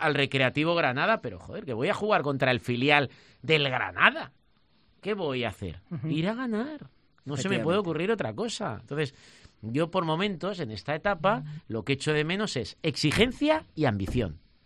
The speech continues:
Speaker 2: Ujú.
Speaker 1: Porque creo que sin la exigencia y sin ambición no hay grandeza.
Speaker 2: Totalmente.
Speaker 1: Y, y, y este club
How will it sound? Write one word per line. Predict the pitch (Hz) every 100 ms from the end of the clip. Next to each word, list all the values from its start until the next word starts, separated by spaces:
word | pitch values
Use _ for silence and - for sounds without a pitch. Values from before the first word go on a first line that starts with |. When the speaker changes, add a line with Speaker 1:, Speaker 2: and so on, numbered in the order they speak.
| -
Speaker 2:
Ujú. | 165 156 165 _ _
Speaker 1:
Porque | 135 131 139
creo | 208 165
que | 147
sin | 156 151
la |
exigencia | 147 - 151 196 196 156
y |
sin | 123 135
ambición | 127 131 - 190 240 311 - _ _ _ _ _
no | 139 156
hay | 165
grandeza. | 139 107 92 - - - _ _ -
Speaker 2:
Totalmente. | 120 104 90 87 - - _ _ -
Speaker 1:
Y, | 113 101
y, | 95 110 98 123
y |
este | 139 175 160
club | 180 233